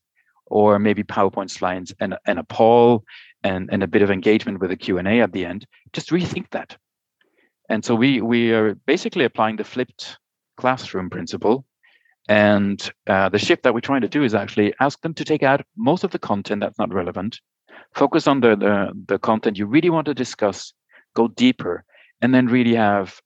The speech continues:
uh, meaningful conversations in an engaged way, and focus on your design on that aspect. And for all the other content, actually, you know, you, you really think about the life cycle of the meeting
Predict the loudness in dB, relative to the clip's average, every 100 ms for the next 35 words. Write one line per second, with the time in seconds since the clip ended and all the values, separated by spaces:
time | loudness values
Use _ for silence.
0 | -10 -6 2 4 4 2 -2 -2 -10 -4
1 | 0 0 -2 -12 -10 -8 -8 -4 -4 -4
2 | -4 -2 -2 -4 _ _ _ _ _ 0
3 | 0 2 0 0 2 2 2 2 0 0
4 | -6 -4 0 0 -2 -10 -16 -16 -20 _
5 | _ _ _ _ _ _ _ _ -4 -2
6 | 4 6 6 4 4 2 4 2 2 -2
7 | -6 -4 -6 -6 -6 -6 -6 _ _ _
8 | _ _ _ _ _ _ _ -6 -4 -4
9 | -10 -14 -2 -2 2 2 2 0 -2 0
10 | 2 2 0 _ -2 2 0 0 -6 -4
11 | -4 -6 -6 -8 -6 -6